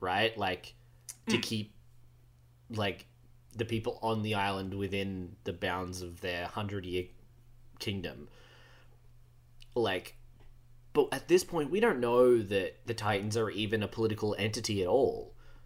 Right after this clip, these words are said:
Speaker 1: within the
Speaker 2: No.
Speaker 1: realm of the story. So, like,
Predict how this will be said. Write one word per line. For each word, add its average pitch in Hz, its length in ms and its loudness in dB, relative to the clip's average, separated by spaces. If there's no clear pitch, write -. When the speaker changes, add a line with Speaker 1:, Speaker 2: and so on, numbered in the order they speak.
Speaker 1:
within 120 360 4
the 107 140 2
Speaker 2:
No. 104 80 -2
Speaker 1:
realm 98 180 0
of 87 100 -4
the 90 80 -2
story. 76 540 -6
So, - 180 -2
like, 143 300 -2